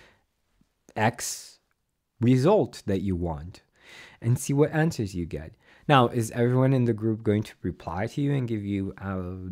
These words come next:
their questions? No, but you don't need that many. You just need a core few. I would say don't stop until you get at least ten, fifteen questions that you can build up your content from. And guess what?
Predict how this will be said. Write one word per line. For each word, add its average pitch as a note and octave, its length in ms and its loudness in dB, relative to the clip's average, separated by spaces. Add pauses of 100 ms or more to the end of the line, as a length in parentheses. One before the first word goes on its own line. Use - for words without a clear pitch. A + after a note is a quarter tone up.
their F#2 180 -4
questions? - 680 -10 (100)
No, G3+ 380 0 (160)
but A2+ 160 0
you D#3 120 0
don't F#3+ 320 4
need F3+ 220 4
that A#2 220 0
many. C3 280 0
You F2+ 240 -4
just C#3 240 0
need C3+ 320 0 (640)
a - 60 2
core D#3 460 6
few. B2 260 -2
I A#2+ 60 0
would D#3 160 0
say D#3 420 2 (100)
don't C3+ 280 4
stop C3+ 300 4
until A#2+ 280 0
you A#2 100 2
get A#2 200 4
at G2+ 180 -6
least A2+ 600 -4
ten, G#2+ 580 0
fifteen G#2 840 0 (420)
questions G2+ 600 0
that G2 100 2
you F#2 180 -4
can G2 300 -2
build G#2+ 420 0
up F#2+ 200 -4 (300)
your G2 120 2
content C#3 540 -6
from. D#2 200 -10
And C3+ 120 -2
guess E3+ 220 0
what? B2 200 -2